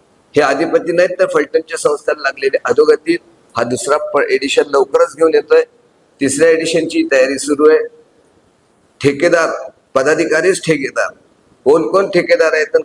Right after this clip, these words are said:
कसा कसा मलिदा हाणतोय, ह्या सगळ्याचं सविस्तर रावणाची ती दहा तोंड गुंडांची बघितली. आता आर्थिक पिळवणूक करणारी तुमच्या पुढे आणतो, व्याजवाले तुमच्या पुढे आणतो,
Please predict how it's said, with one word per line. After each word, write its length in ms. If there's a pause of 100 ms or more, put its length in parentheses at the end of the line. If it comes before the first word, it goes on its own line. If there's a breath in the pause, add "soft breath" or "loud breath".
कसा 200
कसा 260
मलिदा 340
हाणतोय, 380 (720)
ह्या 140
सगळ्याचं 500
सविस्तर 560 (600)
रावणाची 440
ती 200
दहा 200
तोंड 280
गुंडांची 520
बघितली. 520 (540)
आता 200
आर्थिक 480
पिळवणूक 380
करणारी 420
तुमच्या 320
पुढे 180
आणतो, 400 (600)
व्याजवाले 540
तुमच्या 300
पुढे 180
आणतो, 340